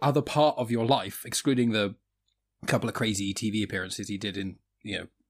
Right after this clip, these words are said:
decades ago, he's just, he's a brilliant actor. He's in some brilliant movies. He does some of his own stunts. And I watched the behind the scenes thing of something from Mission Impossible where he was,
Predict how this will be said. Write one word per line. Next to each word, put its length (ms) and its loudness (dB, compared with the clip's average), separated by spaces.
decades 320 -2
ago, 260 -6
he's 280 0
just, 300 2
he's 200 -4
a 40 2
brilliant 600 4
actor. 460 -6
He's 200 2
in 120 4
some 220 2
brilliant 440 2
movies. 480 -4
He 120 -8
does 200 -2
some 120 2
of 40 2
his 100 2
own 120 2
stunts. 420 0
And 100 0
I 40 6
watched 260 2
the 60 2
behind 280 2
the 60 2
scenes 280 2
thing 160 0
of 140 -6
something 300 -2
from 140 0
Mission 200 0
Impossible 420 -2
where 140 -2
he 160 0
was, 240 -2